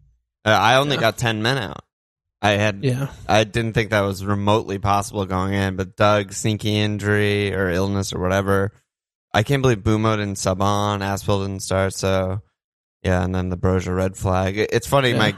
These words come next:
Speaker 1: Kai hit that everyone will remember for captaining Kai in the seven nil blank, but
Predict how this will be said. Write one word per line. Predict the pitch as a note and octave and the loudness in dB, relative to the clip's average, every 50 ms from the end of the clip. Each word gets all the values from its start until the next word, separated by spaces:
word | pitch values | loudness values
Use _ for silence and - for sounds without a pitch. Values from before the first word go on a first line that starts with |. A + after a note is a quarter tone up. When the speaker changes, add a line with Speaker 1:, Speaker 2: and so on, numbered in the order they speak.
| - - - | -6 -10 -4
Speaker 1:
Kai | - A#2+ A#2 A#2 B2 B2+ B2 A#2+ | 0 2 4 4 4 2 2 0
hit | D#3+ B2 A2+ G#2+ G#2 G2+ G2 - - _ _ _ - - _ _ _ _ _ _ _ _ _ _ _ _ _ | -2 -2 0 2 2 2 0 -2 -6 _ _ _ -20 -20 _ _ _ _ _ _ _ _ _ _ _ _ _
that | G#2+ G#2+ G#2 | 2 4 4
everyone | A2 A2+ G#2+ A#2 A2+ A2 G#2+ G#2+ | 4 2 4 2 2 2 2 0
will | G#2+ G#2 G#2 | 0 0 0
remember | G2+ G2+ G2 G2 G2 G2+ G2+ F#2 G2+ G2+ G2+ | 0 0 0 0 0 -2 0 0 0 0 0
for | F#2+ - - G#2 G2+ G2 G2 G2 G2 F#2+ - | -2 -2 0 0 2 2 2 2 0 0 -2
captaining | - A2 G2+ G2 F#2 - G#2 G2+ G2 G2 G2 G2 F#2+ | 0 2 2 2 0 -2 -2 -2 -2 -2 -2 -4 -4
Kai | - G#2+ G2+ G2 G2 G2 | 0 0 2 2 2 0
in | G2 G2 G2 F#2 | 0 -2 -2 -2
the | F#2+ G2 F#2+ F#2+ F2+ - _ | -2 0 0 -2 -4 -6 _
seven | - - - G#2+ F#2+ F#2 G2 G2 G2 | -6 0 0 0 2 0 0 0 0
nil | G2+ G#2 G2+ G2+ G2+ G2 | 2 2 2 2 0 -2
blank, | F#2 - - F2 F2 E2+ D#2+ E2 F#2 G2 - - - - _ _ _ | -4 -6 -6 -6 -4 -4 -4 -6 -8 -10 -12 -18 -20 -20 _ _ _
but | G2 F#2+ F#2+ F#2+ F#2+ F#2 - | 2 2 2 2 2 0 -2